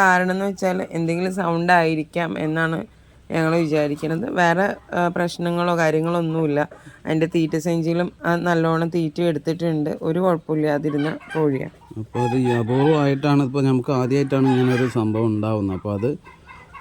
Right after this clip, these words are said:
Speaker 2: ഏഹ്, എല്ലാവർക്കും
Speaker 1: അസീലിൽ ഒരു
Speaker 2: ഉപകാരപ്പെടട്ടെ,
Speaker 1: കോഴി മരിച്ചിട്ടുണ്ട്
Speaker 2: എല്ലാവർക്കും
Speaker 1: അല്ലേ?
Speaker 2: ഉപകാരപ്പെടട്ടെ എന്ന് പറഞ്ഞിട്ടാണ് ഈ വിഷമമുള്ള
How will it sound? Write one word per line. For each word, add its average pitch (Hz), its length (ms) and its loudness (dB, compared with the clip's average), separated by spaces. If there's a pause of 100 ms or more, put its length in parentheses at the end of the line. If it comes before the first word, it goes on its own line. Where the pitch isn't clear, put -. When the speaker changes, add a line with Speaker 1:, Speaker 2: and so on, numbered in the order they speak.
Speaker 2:
ഏഹ്, 135 180 2
എല്ലാവർക്കും 143 400 4
Speaker 1:
അസീലിൽ 143 240 6
ഒരു - 180 6
Speaker 2:
ഉപകാരപ്പെടട്ടെ, - 460 4
Speaker 1:
കോഴി 180 280 4
മരിച്ചിട്ടുണ്ട് 127 400 2
Speaker 2:
എല്ലാവർക്കും 139 280 2
Speaker 1:
അല്ലേ? - 120 4
Speaker 2:
ഉപകാരപ്പെടട്ടെ 139 840 0 (140)
എന്ന് 139 220 2
പറഞ്ഞിട്ടാണ് 127 540 0
ഈ 127 120 2
വിഷമമുള്ള 123 420 -2